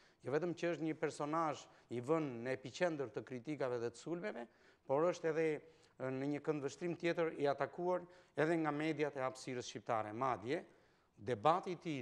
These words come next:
në, në një televizion të, të Prishtinës shkaktoi këtë suhi reagimesh. Madje,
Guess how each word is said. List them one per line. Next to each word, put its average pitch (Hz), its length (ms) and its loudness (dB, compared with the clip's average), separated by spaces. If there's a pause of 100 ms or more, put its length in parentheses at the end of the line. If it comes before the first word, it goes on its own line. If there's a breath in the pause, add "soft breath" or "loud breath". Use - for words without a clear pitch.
në, 117 160 -2 (560)
në 117 220 -2
një 120 100 -8
televizion 120 680 -2
të, 113 140 -4 (260)
të 113 120 -8
Prishtinës 156 580 -4 (400 loud breath)
shkaktoi 185 640 2
këtë 165 200 -6
suhi 160 280 0
reagimesh. 127 600 -2 (360 loud breath)
Madje, 151 440 2